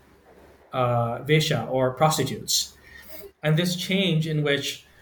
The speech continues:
women performers are recoded as prostitutes is a fundamentally interesting change for me because it speaks to middle class sensibilities to evacuate the theatrical space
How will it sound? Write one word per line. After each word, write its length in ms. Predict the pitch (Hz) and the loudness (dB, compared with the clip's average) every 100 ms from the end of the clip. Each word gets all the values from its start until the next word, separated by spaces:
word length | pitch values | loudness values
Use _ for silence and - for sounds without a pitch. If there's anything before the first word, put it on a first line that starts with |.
| - _ _ 156 | -20 _ _ -2
women 300 | 156 160 160 | 2 2 0
performers 540 | - - 156 151 151 | -2 0 0 4 2
are 160 | 147 139 | 2 -2
recoded 500 | 143 156 156 151 143 | 0 0 2 2 2
as 140 | 131 | -2
prostitutes 760 | - 143 147 143 - 123 117 - - - _ | 0 0 0 -2 0 2 2 -4 -12 -20 _
is 160 | 165 165 | 0 2
a 80 | |
fundamentally 880 | 170 - 190 190 180 170 - 160 143 | 0 -2 0 2 2 2 0 -2 0
interesting 440 | 147 151 151 151 139 | -2 0 0 0 -2
change 340 | 135 139 131 | 0 0 0
for 140 | - 135 | -4 -2
me 200 | 160 151 | 0 0
because 220 | 151 139 | 0 0
it 100 | 143 | 0
speaks 400 | - 151 147 - | 0 2 2 0
to 240 | 139 135 131 - - | 0 0 -2 -8 -8
middle 300 | 147 143 156 | -2 2 2
class 420 | 151 147 135 131 | 0 -2 0 0
sensibilities 640 | - 131 127 127 131 131 131 | -2 -2 -2 0 0 2 0
to 80 | - | -2
evacuate 580 | 131 127 131 135 135 131 | -2 0 0 2 0 0
the 80 | |
theatrical 560 | 127 135 127 - 127 131 | -2 0 0 -2 -2 -2
space 520 | - 156 151 151 151 | -2 0 0 0 -2